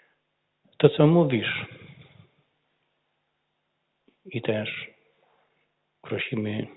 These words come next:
Ducha Świętego, którego nam zsyłasz ze swoim Ojcem, po to, byśmy zrozumieli.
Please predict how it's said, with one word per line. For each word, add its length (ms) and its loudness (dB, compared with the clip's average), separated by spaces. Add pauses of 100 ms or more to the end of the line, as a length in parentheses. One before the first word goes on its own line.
(100)
Ducha 400 -4
Świętego, 920 -4 (1120)
którego 340 -2
nam 340 -4
zsyłasz 1080 -4 (1000)
ze 80 -12
swoim 600 -4
Ojcem, 920 -4 (1500)
po 120 -2
to, 160 -4
byśmy 760 -6 (640)
zrozumieli. 1000 -6